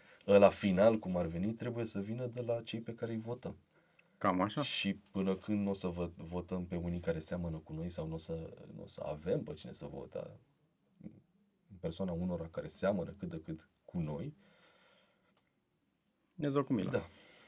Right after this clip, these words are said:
Speaker 2: Cam așa. O altă chestie care, m, vreau să o aduc în, uh, discuția noastră, mie mi-au plăcut, uh, foarte mult, uh, poveștile din turnee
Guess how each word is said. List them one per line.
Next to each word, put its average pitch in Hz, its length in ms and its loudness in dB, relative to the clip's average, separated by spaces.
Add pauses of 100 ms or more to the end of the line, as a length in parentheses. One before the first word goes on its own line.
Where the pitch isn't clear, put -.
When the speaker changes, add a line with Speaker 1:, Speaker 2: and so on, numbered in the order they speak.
(260)
Speaker 2:
Cam 95 220 4
așa. 113 260 0 (640)
O - 100 6
altă 147 200 12
chestie 170 240 4
care, 127 360 12
m, 101 320 4 (1300)
vreau 104 380 4
să 123 100 6
o 120 40 12
aduc 110 260 4
în, 107 200 6
uh, 92 280 2 (360)
discuția 113 520 2
noastră, 101 400 2
mie 139 160 6
mi-au 147 200 10
plăcut, 139 420 0 (420)
uh, 110 240 4
foarte 127 420 6
mult, 117 420 2
uh, 104 440 0 (280)
poveștile 113 600 4
din 104 260 2
turnee 101 420 0